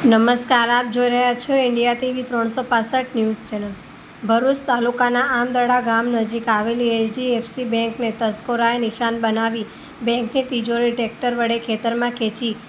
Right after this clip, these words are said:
તોડવાનો નિષ્ફળ પ્રયાસ થયો છે. ઘટનાની જાણ થતાં જ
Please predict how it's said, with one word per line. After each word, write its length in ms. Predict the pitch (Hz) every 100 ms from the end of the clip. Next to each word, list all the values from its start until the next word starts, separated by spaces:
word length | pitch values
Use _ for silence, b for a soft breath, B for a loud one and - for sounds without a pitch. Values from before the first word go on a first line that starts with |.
| B -
તોડવાનો 460 | 233 233 233 233
નિષ્ફળ 400 | 247 226 226 247
પ્રયાસ 420 | 247 240 220 226 226
થયો 300 | 226 214 226
છે. 240 | - 202
ઘટનાની 560 | 196 220 - 240 254 240
જાણ 280 | 233 226
થતાં 360 | 233 226 226
જ 40 | 233